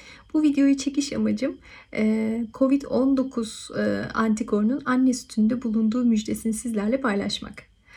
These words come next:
On dokuz Ağustos iki bin yirmi tarihinde Hollandalı bir grup araştırmacı tarafından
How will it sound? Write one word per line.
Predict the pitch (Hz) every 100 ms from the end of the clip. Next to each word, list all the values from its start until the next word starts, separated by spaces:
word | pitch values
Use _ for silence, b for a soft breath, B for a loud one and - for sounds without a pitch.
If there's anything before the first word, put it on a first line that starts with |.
| B B B
On | 349 339
dokuz | 294 269
Ağustos | 254 247 277 302 302
iki | 240 226
bin | 240
yirmi | 233 233 240
tarihinde | 220 208 202 202 247 311 B B _
Hollandalı | 277 277 277 277 262 247
bir | 269 269
grup | 233 226
araştırmacı | 233 233 214 233 226 220
tarafından | - 202 202 208 208 277